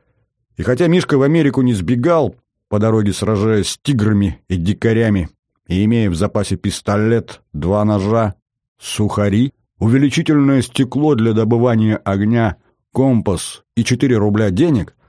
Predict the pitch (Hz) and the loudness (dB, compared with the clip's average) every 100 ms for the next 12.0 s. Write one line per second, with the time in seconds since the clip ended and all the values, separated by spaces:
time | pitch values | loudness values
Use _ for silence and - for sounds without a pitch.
0 | _ _ _ _ - - 196 160 147 123 | _ _ _ _ -4 0 2 4 2 0
1 | - 208 165 165 - 131 127 131 123 151 | 0 0 2 -2 0 0 2 0 0 0
2 | - 160 196 180 165 165 156 143 - 120 | 0 0 0 2 2 2 2 0 -2 -4
3 | - 151 156 147 135 - _ _ - 117 | 0 0 2 2 0 -4 _ _ -4 -2
4 | 117 - 120 110 107 117 123 95 - 98 | -2 0 0 0 0 2 0 -2 -4 -4
5 | 80 139 147 101 - _ _ _ 104 92 | -2 -2 0 -2 -6 _ _ _ -4 0
6 | 117 104 101 104 92 90 71 - 67 _ | 0 2 2 0 0 0 -4 -8 -14 _
7 | _ _ - - - 87 92 131 135 147 | _ _ -16 -16 -8 -2 0 0 0 -2
8 | 151 - 117 101 104 107 107 - 110 - | 0 0 0 0 0 0 0 -2 -6 -2
9 | 120 110 90 69 67 62 _ _ _ _ | 0 0 0 -4 -8 -10 _ _ _ _
10 | - 131 123 123 123 117 101 117 101 104 | -6 -2 -2 0 -2 -2 -2 0 0 0
11 | 117 - 110 73 92 123 147 - 95 - | -2 -2 -4 -2 0 0 0 -2 -6 -8